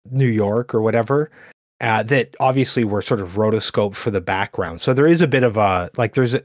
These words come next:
like, he has a very strong feeling for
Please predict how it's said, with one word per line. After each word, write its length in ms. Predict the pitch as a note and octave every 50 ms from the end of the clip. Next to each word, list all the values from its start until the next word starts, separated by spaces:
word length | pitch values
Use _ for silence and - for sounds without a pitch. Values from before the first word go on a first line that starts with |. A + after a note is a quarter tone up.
| _ -
like, 160 | C#3 B2+ -
he 160 | D#3 C#3+ C3
has 220 | A2 D3 D#3 C#3+ D3
a 60 | B2+
very 520 | A2 G2+ G#2 A#2+ A#2 A2 G#2+ G#2+ G#2+ G2
strong 760 | F2+ - - - - - A2+ G#2 G2 G2 F#2+ F#2+ F#2 F2+ F2 F2+ - _ - - - _ _ _ _ _ -
feeling 560 | - - - B2 A#2+ A#2 A2+ G#2+ G2+ F#2+ F#2
for 680 | F2 - - - A2 G2+ F#2+ F#2 F2+ F2+ F2+ F2 E2+ -